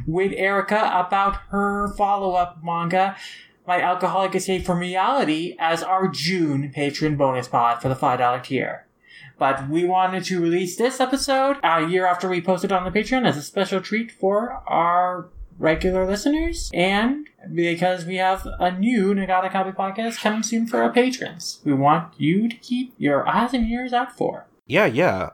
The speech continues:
Speaker 2: Um, so as it is with our bonus podcasts on our Patreon in particular, we always upload those, uh, by the end of the month, every month. And, um, so, uh, I guess outside of that, we, we do have a lot of Patreon stuff to talk about because, uh,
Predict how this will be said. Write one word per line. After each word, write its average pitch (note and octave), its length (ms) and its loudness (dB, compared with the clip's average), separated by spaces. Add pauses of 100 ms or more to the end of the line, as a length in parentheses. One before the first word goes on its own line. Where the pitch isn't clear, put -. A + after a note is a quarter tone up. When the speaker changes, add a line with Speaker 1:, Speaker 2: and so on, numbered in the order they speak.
Speaker 2:
Um, A2 500 2
so A#2+ 560 2
as A#2 320 2
it A2 100 0
is A2+ 200 0
with G#2+ 280 2
our G2 380 2
bonus G#2 300 2
podcasts G2 500 -2
on F2+ 60 -2
our F2+ 80 -4
Patreon A2 380 0
in G2+ 60 0
particular, G2 540 -2
we G2 180 -2
always G#2+ 380 4
upload G2 520 -2
those, G2 360 2
uh, G2 220 2
by G2 240 2
the G2 160 -2
end G2+ 160 2
of F#2+ 60 -2
the G#2 60 4
month, F#2+ 320 0
every D#3 240 4
month. F2+ 440 -2 (580)
And, A2 360 2
um, G#2+ 420 4 (180)
so, C3+ 460 2 (160)
uh, B2 300 0
I B2+ 80 2
guess F#3 220 0
outside C3+ 400 2
of A2+ 100 2
that, G#2+ 220 0
we, B2 80 -2
we C#3 140 2
do F#3 160 0
have G3+ 100 2
a D#3 40 0
lot B2 220 2
of G#2 60 -4
Patreon A#2+ 420 -2
stuff - 280 0
to - 60 -12
talk A#2+ 300 -2
about B2 400 2
because, G2+ 480 0
uh, G2+ 260 4